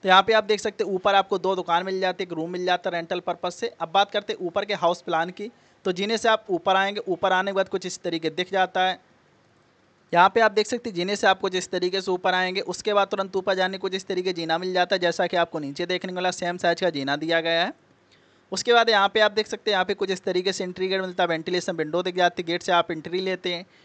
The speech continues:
एंट्री लेने के बाद यहाँ पे आप कुछ इस तरीके से रूम मिल जाता है। रूम के वेंटिलेशन इस साइड से आपको विंडो दी गई, देख सकते हैं। इस रूम का मैंने साइज रखा है नौ by दस। ये नौ by दस का आपका रूम दिया गया है।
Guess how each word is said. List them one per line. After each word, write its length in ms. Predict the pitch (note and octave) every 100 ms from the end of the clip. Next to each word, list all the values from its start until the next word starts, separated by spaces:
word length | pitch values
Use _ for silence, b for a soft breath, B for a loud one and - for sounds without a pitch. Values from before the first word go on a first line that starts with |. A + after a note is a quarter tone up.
| b
एंट्री 300 | F#3 G3+ A3+
लेने 240 | A3 G#3+
के 40 | G#3
बाद 160 | G3+ G3
यहाँ 200 | E3+ F3
पे 80 |
आप 140 | G3 F#3
कुछ 160 | F#3+
इस 140 | F#3 -
तरीके 300 | F#3 F#3+ F#3
से 100 | D#3+
रूम 160 | D3+
मिल 160 | F#3 G3
जाता 280 | F#3+ F#3 F#3
है। 160 | F#3 - b b -
रूम 180 | F#3 A3+
के 100 | A3+
वेंटिलेशन 480 | F#3+ F#3+ G3 F#3+ G#3
इस 120 | F3+
साइड 200 | F3+ F3
से 80 | F#3
आपको 240 | E3+ F3+
विंडो 280 | D#3 D3+ G3
दी 180 | E3 D3
गई, 160 | C3+
देख 160 | C#3+ D#3
सकते 300 | - E3 F3+
हैं। 160 | F#3 C4 _ _ _ _ _ b b b
इस 140 | G#3
रूम 200 | G3+ A3
का 140 | A3+ A3
मैंने 160 | G#3+
साइज 260 | F#3+ F3+ E3
रखा 280 | D#3 - F#3
है 60 |
नौ 220 | F#3+ E3+ E3+
by 180 | F3+ D#3+
दस। 220 | C3 D#3
ये 60 | D#3
नौ 180 | F3 F#3
by 120 | F#3+
दस 160 | E3+ -
का 140 | F3
आपका 220 | E3 E3+
रूम 280 | D3 E3 C4
दिया 260 | D3+ C#3 C3
गया 180 | B2+ B2
है। 120 | A#2+